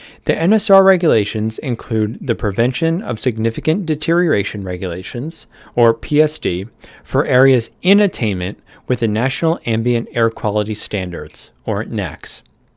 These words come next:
and the Non-Attainment New Source Review, or N N S R, regulations for areas that are classified as non-attainment with one or more of the nacs. If you recall, the applicability of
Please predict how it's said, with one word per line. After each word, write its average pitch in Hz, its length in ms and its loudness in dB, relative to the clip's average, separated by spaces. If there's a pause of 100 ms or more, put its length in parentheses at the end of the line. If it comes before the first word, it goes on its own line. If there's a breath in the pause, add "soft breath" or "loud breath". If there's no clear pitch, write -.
and 151 420 0 (120)
the 123 160 2
Non-Attainment 120 920 0
New 107 160 0
Source 101 400 -2
Review, 92 520 -4 (220 soft breath)
or 113 240 2 (120)
N 160 240 2
N 107 260 -2
S 101 320 -6
R, 95 320 -2
regulations 92 880 -6 (240 loud breath)
for 139 160 2
areas 147 460 4
that 139 180 6
are 151 60 8
classified 101 720 0
as 104 320 -4
non-attainment 113 1080 -2 (280 loud breath)
with 110 160 -6
one 123 180 4
or 165 80 4
more 101 400 -2
of 104 120 -2
the 101 80 -2
nacs. - 500 -10 (1000 loud breath)
If 127 220 0
you 214 80 6
recall, 123 480 6
the 131 140 2
applicability 127 760 2
of - 180 -2